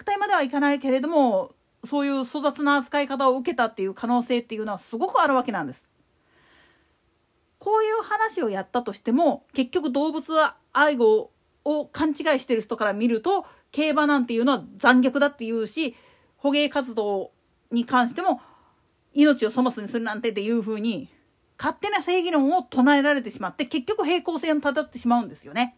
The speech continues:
さて、今月はこういう話ばっかりやってきたわけなんだけど、来月はどのテーマでいきましょうかね。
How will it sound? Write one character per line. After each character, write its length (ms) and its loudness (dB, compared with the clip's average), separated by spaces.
さ 220 -4
て、 160 -4
今 280 0
月 220 -4
は 120 6
こ 160 0
う 60 2
い 60 2
う 100 2
話 300 -2
ば 120 2
っ 80 -10
か 100 0
り 80 2
や 100 2
っ 60 -12
て 120 -8
き 60 -12
た 100 2
わ 120 4
け 100 0
な 120 4
ん 80 -2
だ 100 -2
け 100 -2
ど、 320 2
来 240 -2
月 180 -2
は 80 0
ど 180 -6
の 140 2
テ 100 -2
ー 80 -2
マ 100 2
で 80 4
い 60 0
き 100 -4
ま 140 4
し 80 -2
ょ 60 2
う 40 -2
か 120 -8
ね。 720 0